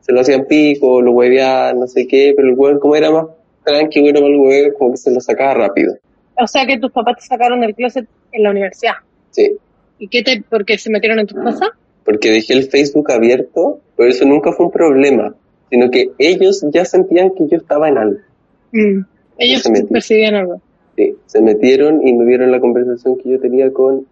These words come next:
Speaker 1: ese pololo, que fue mi primer pololo, y que era un mensaje, "Feliz cumpleaños, te adoro,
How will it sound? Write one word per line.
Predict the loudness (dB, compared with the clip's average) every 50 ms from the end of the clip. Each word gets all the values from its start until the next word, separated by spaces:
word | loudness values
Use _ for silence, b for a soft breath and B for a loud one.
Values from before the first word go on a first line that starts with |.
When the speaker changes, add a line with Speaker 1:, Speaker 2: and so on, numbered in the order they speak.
| _ -6
Speaker 1:
ese | -4 -4 -2 0 0
pololo, | 0 2 2 2 0 0 -2 -6 _ _ _ _ _ -10
que | -6 -2
fue | 2 2
mi | 4 4 4 2
primer | 0 0 0 2 2 0 0
pololo, | 0 0 0 0 0 -4 -6 -10 _ _ _
y | -4 -2 0
que | 2 2 2
era | 2 2 2
un | 2 2 2
mensaje, | 2 2 0 -2 -4 -4 -2 -2 0 2 0 0 -2 -6 _ _ _ _ _ -2
"Feliz | 0 0 0 -2 -4
cumpleaños, | -8 -8 -4 0 0 2 2 2 2 0 2 2 2 2 2 0 -2 -4 -8 -18 _ _ _ _ _ _ _ _ _ _ _ _
te | -2 0
adoro, | 2 2 4 4 4 4 4 4 2 2 2 0 0 -2 -6